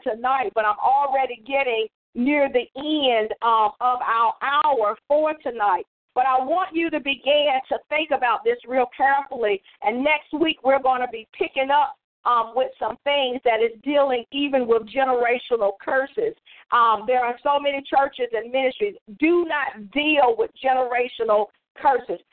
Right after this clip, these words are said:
A lot of people don't even believe in generational curses. But there are things that happen. Again, it causes us not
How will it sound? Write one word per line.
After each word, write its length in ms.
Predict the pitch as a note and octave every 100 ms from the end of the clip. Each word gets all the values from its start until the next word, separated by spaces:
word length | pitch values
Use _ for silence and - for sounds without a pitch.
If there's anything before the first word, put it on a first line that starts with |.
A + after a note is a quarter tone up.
| -
A 40 |
lot 260 | B3+ D4+ E4
of 80 | D#4+
people 360 | E4+ - B3+
don't 260 | C4 C4+ C#4
even 380 | C#4 A#3+ A3+ G3+
believe 960 | G#3+ G#3 A#3+ D4 G4 G#4 F#4+ B3+ F#3+ - _ _ _ -
in 200 | B3+ A#3
generational 680 | C#4 B3 A#3 A3+ A3+ B3 G3+ -
curses. 400 | C4 G3+ - - _ _ -
But 140 | G#3
there 160 | A3+ C#4
are 160 | B3 C4 -
things 440 | F#4+ F#4+ F4 D4 A#3+
that 200 | A#3+ C4+
happen. 580 | C#4+ D#4 D#4+ C4 A3 A3 _ A3
Again, 640 | A#3 A3 D4+ E4 E4 D4
it 180 | A#3+ -
causes 560 | - D#4 D4+ C#4+ B3
us 140 | A#3+ A#3+ _
not 320 | A#3+ C4+ D4+